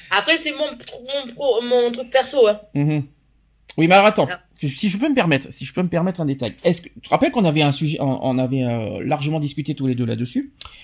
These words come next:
Speaker 2: On a le droit d'être, on a le droit d'être hostile envers certaines personnes. Il y a, il y a aucun, il y a aucun problème.
Speaker 1: Ah non, mais je mets pas tout le monde
Speaker 2: Non.
Speaker 1: dans le même sac, hein.
Speaker 2: Voilà, c'est ça que je veux te dire. C'est-à-dire que moi, je suis,
Speaker 1: Ah,
Speaker 2: je, je peux
Speaker 1: non.
Speaker 2: que,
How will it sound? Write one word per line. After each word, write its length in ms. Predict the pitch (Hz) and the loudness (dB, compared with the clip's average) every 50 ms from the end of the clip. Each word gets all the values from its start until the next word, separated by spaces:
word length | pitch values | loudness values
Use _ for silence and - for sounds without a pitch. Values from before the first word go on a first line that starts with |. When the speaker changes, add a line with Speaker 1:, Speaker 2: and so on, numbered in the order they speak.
| - - - - - - _ _ - | -20 -20 -20 -20 -20 -20 _ _ 2
Speaker 2:
On 100 | 165 170 | 4 6
a 60 | 190 214 | 6 6
le 60 | 202 | 4
droit 240 | 180 196 233 311 311 | 4 0 2 0 2
d'être, 260 | 220 220 208 - 175 | 2 2 0 0 0
on 140 | 151 160 165 | 2 4 4
a 80 | 165 | 4
le 60 | 170 175 | 4 4
droit 120 | 170 247 | 4 4
d'être 220 | 226 196 180 - - | 2 2 2 2 4
hostile 340 | 190 185 - - 240 247 214 | 2 2 2 2 0 0 0
envers 200 | 175 160 165 - | 0 0 -2 -2
certaines 300 | - - 143 - 185 175 | -4 -4 -4 -2 -4 -2
personnes. 320 | 170 147 - - 131 - - _ _ _ _ _ _ _ _ _ _ - | -4 -6 -6 -8 -8 -8 -10 _ _ _ _ _ _ _ _ _ _ 0
Il 80 | 131 | 2
y 20 | 127 | 4
a, 120 | 120 - | 4 4
il 60 | - 135 | 4 2
y 40 | |
a 80 | 135 135 - | 2 2 2
aucun, 340 | 165 160 - - 175 151 143 - | 2 2 2 4 4 4 4 4
il 40 | 135 | 4
y 40 | 139 | 4
a 40 | 143 | 4
aucun 200 | 147 - 202 190 | 4 4 2 2
problème. 280 | - - 190 190 240 440 | 2 4 4 6 6 6
Speaker 1:
Ah 40 | 427 | 6
non, 40 | - | 4
mais 60 | 285 254 | 2 0
je 60 | 262 | 2
mets 100 | 277 269 | 2 4
pas 140 | 262 269 247 | 4 4 2
tout 100 | 254 262 | 2 0
le 80 | 262 254 | 0 4
monde 140 | 240 254 | 6 6
Speaker 2:
Non. 60 | 196 - | 6 6
Speaker 1:
dans 40 | |
le 60 | 247 247 | 4 4
même 160 | 254 269 320 | 2 0 0
sac, 220 | - 403 370 349 - 135 | 0 2 2 2 2 4
hein. 60 | 151 180 | 4 6
Speaker 2:
Voilà, 300 | 202 208 208 202 175 165 | 6 8 8 8 6 6
c'est 100 | - 214 | 4 2
ça 140 | - 302 302 | 2 2 0
que 100 | - 226 | 2 2
je 60 | 226 | 2
veux 80 | 233 | 2
te 80 | 226 233 | 4 2
dire. 240 | 208 196 202 - 262 | 2 2 2 0 0
C'est-à-dire 400 | - 196 185 247 254 277 269 - | 0 0 2 2 2 2 0 0
que 80 | - | 0
moi, 100 | - 208 | 0 0
je 60 | 220 - | 0 -2
suis, 80 | - 254 | -2 -4
Speaker 1:
Ah, 60 | - - | -4 -4
Speaker 2:
je, 120 | 170 185 | -2 0
je 280 | - 214 214 185 254 254 | 4 4 6 6 6 6
peux 140 | 226 220 | 6 6
Speaker 1:
non. 60 | 208 196 | 4 2
Speaker 2:
que, 200 | 208 190 - | 2 -2 -4